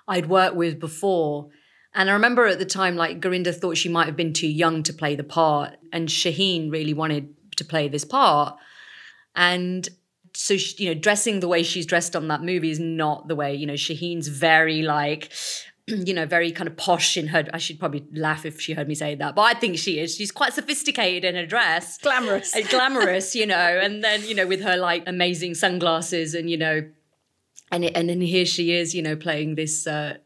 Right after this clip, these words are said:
Speaker 1: this mom, but she's just such a brilliant actress. And I'd, I'd done, uh, theatre jobs with her through Tamasha, so that's how I'd gotten to know Shaheen before that.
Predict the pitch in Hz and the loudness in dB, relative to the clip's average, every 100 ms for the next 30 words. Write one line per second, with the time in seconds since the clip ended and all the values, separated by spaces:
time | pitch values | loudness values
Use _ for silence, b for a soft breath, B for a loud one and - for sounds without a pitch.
0 | 151 - 151 165 156 160 151 151 151 160 | -14 -8 -6 -2 -2 0 0 -2 2 2
1 | - b b b b - - 220 202 190 | 2 b b b b -4 0 0 0 0
2 | - 208 202 151 165 156 143 139 139 - | 2 2 0 0 0 0 -2 -4 -6 -6
3 | 147 143 - - b b b b 170 165 | -6 -4 -6 -6 b b b b -2 2
4 | 175 160 - 175 151 165 156 151 156 - | 0 0 0 0 0 -2 0 -4 -6 -4
5 | 147 147 - 180 - 156 - _ - 151 | -4 -2 2 2 0 -6 -8 _ -4 -2
6 | 143 160 151 147 - 143 151 147 156 - | -2 -4 -2 -2 -4 -4 0 2 2 2
7 | 151 147 151 151 156 - 156 151 151 143 | 0 0 0 2 0 0 -2 0 -2 -2
8 | 147 151 147 147 147 - - - 151 156 | -4 -4 -2 -2 -4 -6 -2 0 0 0
9 | 147 147 147 165 160 147 143 - | 0 -2 -2 0 2 0 0 -4